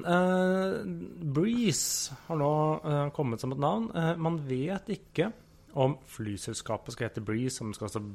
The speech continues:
Breeze på flyene, altså B R E E Z E. Men morselskapet til, eh, så hele sulamitten er i hvert fall døpt Breeze Aviation.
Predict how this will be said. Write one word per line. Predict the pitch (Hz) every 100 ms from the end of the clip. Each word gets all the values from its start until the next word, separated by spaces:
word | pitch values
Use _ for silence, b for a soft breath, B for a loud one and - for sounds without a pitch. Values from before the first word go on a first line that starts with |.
| 101 101
Breeze | 107 107 110 110
på | - 123
flyene, | 117 98 123 180 160
altså | 113 107
B | 101 101
R | - 104 - -
E | 110 107 95
E | 117
Z | - - - - - -
E. | 113 143 233 b b b b
Men | 135 143 185 202 139 - -
morselskapet | 160 196 139 101 - 98 - 117 - -
til, | 156 147 147
eh, | 147
så | 143 151 147 147
hele | 135 127 135
sulamitten | - - 135 107 120 196 185
er | 160
i | 139
hvert | 123 -
fall | 139
døpt | 127 127 - 107
Breeze | 101 104 117 131 - -
Aviation. | 117 131 117 104 - - 165